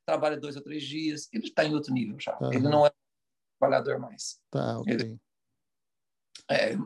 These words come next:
Speaker 1: é mais administra e quando ele faz alguma coisa é só implantes. Você
Speaker 2: Hum.
Speaker 1: sabe o valor, você sabe o que eu tô querendo.
Speaker 2: É, não, implante de fato é um, é um diferencial enorme aqui.
Speaker 1: Por pouco dinheiro, ele não, ele não vai trabalhar por pouco.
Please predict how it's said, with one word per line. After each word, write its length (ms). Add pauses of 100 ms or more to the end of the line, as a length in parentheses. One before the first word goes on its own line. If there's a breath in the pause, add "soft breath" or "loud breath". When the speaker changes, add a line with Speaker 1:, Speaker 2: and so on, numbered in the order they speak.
Speaker 1:
é 60
mais 220
administra 500
e 40
quando 200
ele 80
faz 180
alguma 180
coisa 160
é 40
só 100
implantes. 540 (260)
Você 100
Speaker 2:
Hum. 40
Speaker 1:
sabe 240
o 20
valor, 220 (840)
você 80
sabe 140
o 40
que 60
eu 40
tô 80
querendo. 240 (200)
Speaker 2:
É, 320
não, 260
implante 460
de 100
fato 520
é 200
um, 360
é 100
um 300
diferencial 960
enorme 440
aqui. 320 (400)
Speaker 1:
Por 100
pouco 220
dinheiro, 400
ele 100
não, 200
ele 100
não 160
vai 140
trabalhar 320
por 140
pouco. 320